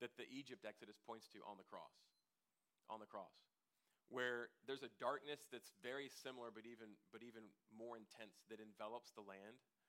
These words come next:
And it's because the maker of all things is literally enduring the wrath of God in our place.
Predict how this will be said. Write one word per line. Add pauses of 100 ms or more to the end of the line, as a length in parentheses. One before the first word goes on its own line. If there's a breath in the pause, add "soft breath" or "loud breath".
(480 loud breath)
And
it's
because
the (160)
maker (240)
of
all
things
is
literally
enduring
the
wrath
of
God
in
our
place.